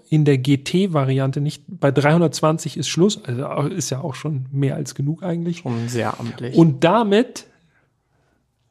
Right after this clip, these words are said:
Speaker 1: Jan,
Speaker 2: Über-
Speaker 1: sag es.
Speaker 2: <laughs> Damit ist der S L S G T tatsächlich die schnellste Version des S L S. Das ist ganz interessant, denn, äh, der normale S L S schafft dreihundertsiebzehn, also wirklich nur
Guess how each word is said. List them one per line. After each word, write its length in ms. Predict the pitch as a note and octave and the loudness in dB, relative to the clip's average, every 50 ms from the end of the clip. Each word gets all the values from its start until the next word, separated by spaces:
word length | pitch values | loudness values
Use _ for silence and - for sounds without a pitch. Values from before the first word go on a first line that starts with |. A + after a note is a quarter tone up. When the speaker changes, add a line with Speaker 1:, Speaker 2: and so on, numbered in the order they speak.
| _ _ _ _ _ - - - | _ _ _ _ _ -20 -6 0
Speaker 1:
Jan, 180 | - C#3+ D3 | 2 4 4
Speaker 2:
Über- 160 | D3 C#3 C3+ | 6 4 4
Speaker 1:
sag 400 | C3 C3+ E3 D#3+ F3 F#3+ G3 - | 4 4 4 6 6 4 4 4
es. 360 | G#3+ A3 C#4 - - - - C#4 - - A#3+ G#3+ - - C3 | 4 4 4 4 2 2 4 4 4 4 4 2 2 0 -2
Speaker 2:
<laughs> 340 | D#3 - - - - - - | -2 -4 -8 -8 -10 -8 -2
Damit 500 | F#3+ D#3 D#3 F3+ G#3 G3 E3 F#3 A3 A3+ | 2 4 6 6 6 4 4 2 2 0
ist 240 | - - D3+ - - | -2 -4 -4 0 2
der 120 | D#3+ - | 2 2
S 160 | - D#3 - | 2 0 -2
L 80 | - - | -4 -2
S 260 | - D#3+ D3+ - - | 0 0 0 -2 -2
G 140 | - C#3+ B2+ | -2 -2 -2
T 440 | C3+ - - E3 F3+ G3 G#3+ A#3+ - - - - - _ _ - | -2 -2 0 2 2 2 0 -2 -6 -12 -20 -20 -20 _ _ -4
tatsächlich 760 | - D3+ D3 - - D#3+ D#3+ - - E3+ D#3+ D#3+ - - - | -2 -2 -2 0 0 0 0 0 -2 -4 -4 -4 -6 -12 -14
die 200 | D3 C3+ C#3 C3+ | -8 -6 -4 -2
schnellste 640 | - - - - C#3+ D#3+ G3 C4 B3+ - - G3+ F3+ | -2 0 2 2 4 4 4 4 2 0 -2 -2 0
Version 600 | F3 E3 D#3 C#3+ C#3+ D#3 F3+ F#3+ F3 C3+ B2+ C3+ C3 - _ _ _ - | 0 0 0 0 0 0 0 2 0 0 -2 -6 -10 -16 _ _ _ -8
des 160 | - A#2 - - | -8 -8 -6 -6
S 240 | - A2+ - - | -8 -8 -8 -8
L 120 | - - A2+ | -8 -6 -6
S. 220 | A#2 A#2 - - - _ _ _ _ _ | -6 -6 -8 -12 -16 _ _ _ _ _
Das 160 | - C#3+ F#3 | 2 2 2
ist 140 | B3 A#3+ - | 2 0 0
ganz 200 | - G3+ F#3+ F#3 | 0 0 2 2
interessant, 580 | F3+ D#3+ - - C3+ C3 - E3 F#3+ A3 B3 - - | 0 -2 -2 -4 -4 -2 0 0 0 0 0 -2 -4
denn, 380 | E3 - C3 C3 C3+ C#3 C3+ B2+ | -2 0 2 2 2 2 0 0
äh, 280 | - B2+ B2+ B2+ B2+ B2+ - - - - - _ _ - | 0 0 0 0 -2 -4 -10 -18 -20 -20 -20 _ _ -2
der 100 | B2 B2 | 0 2
normale 680 | B2+ B2 A#2+ A#2+ A#2 A2+ A#2+ C3+ D#3 E3+ F3 F3 E3+ - | 2 2 2 2 2 2 4 4 4 2 2 0 -2 -4
S 180 | D#3+ - - | -6 -6 -4
L 100 | D#3+ D3 | -4 -4
S 180 | - D3 D3+ - | -4 -4 -6 -6
schafft 300 | - - B2+ - - - | -8 -8 -10 -10 -6 -2
dreihundertsiebzehn, 760 | B2+ B2 B2 A#2+ A#2 - D#3+ E3+ - - - - E3 D#3 C#3+ | 0 0 0 -2 -4 -6 -8 -10 -10 -10 -8 -6 -4 -4 -2
also 280 | - B2 A#2+ B2+ C3 | -4 -4 -6 -6 -8
wirklich 280 | C3+ C3 - C3 B2+ - | -10 -8 -8 -8 -6 -2
nur 300 | C3 B2+ C3 B2+ B2 | -2 0 2 0 0